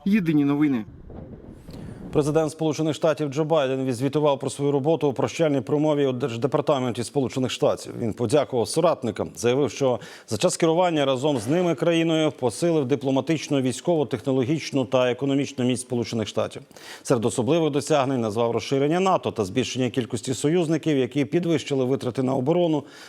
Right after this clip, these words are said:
Speaker 2: допомогу Ізраїлю у боротьбі проти Хамас, а також зміцнення позиції Америки стосовно Китаю. Ще одне досягнення, яке окремо виділив Байден, — підтримка України.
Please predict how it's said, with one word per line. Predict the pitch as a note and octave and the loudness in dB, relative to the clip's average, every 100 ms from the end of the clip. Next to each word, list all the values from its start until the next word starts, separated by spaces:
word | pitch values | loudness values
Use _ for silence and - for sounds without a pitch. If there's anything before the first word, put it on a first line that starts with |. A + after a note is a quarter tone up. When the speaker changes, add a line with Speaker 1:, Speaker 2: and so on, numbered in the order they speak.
| - | 0
Speaker 2:
допомогу | D#3 G#3 A#3+ D3 A#2 | 2 2 2 2 0
Ізраїлю | A2+ A#2 F3 E3+ E3 | -2 2 2 2 0
у | D#3+ D3 | 0 0
боротьбі | B2 A#2+ A2 F3 | 0 0 2 0
проти | B2+ C#3 C#3+ | 0 0 0
Хамас, | - C#3+ F2 - - - - - - - | 0 0 -2 -6 -16 -18 -16 -14 -6 0
а | E3 | 2
також | A#3+ - G#3 - F3+ | 2 2 0 0 -2
зміцнення | C3 F3+ G3+ G3+ G3 F#3+ | 2 0 0 0 2 2
позиції | F3+ D#3 F#3+ - F#3 | 0 0 0 0 2
Америки | D#3+ F#3 F3+ E3 | 2 2 0 -2
стосовно | - D#3 E3+ D#3 D3+ | -2 -2 2 2 2
Китаю. | D3 G#2 G2+ - - - | 0 0 -4 -8 -20 -16
Ще | - - E3 | -4 2 4
одне | B2 A2+ A2 | 2 0 -2
досягнення, | A#2 E3+ F#3+ D#3+ A#2 | -2 2 2 2 0
яке | A2 G#2+ A2+ | -2 0 -2
окремо | G#2 C#3 A#2+ | 0 0 0
виділив | A#2 A2+ A#2+ G#2 | 0 0 0 2
Байден, — | D#3 D#3+ D#3+ | 2 2 -2
підтримка | B2+ G2+ A2 G#2+ C#3 | -4 -4 -4 0 0
України. | C3+ F#3 C#3 G#2 | 2 2 2 0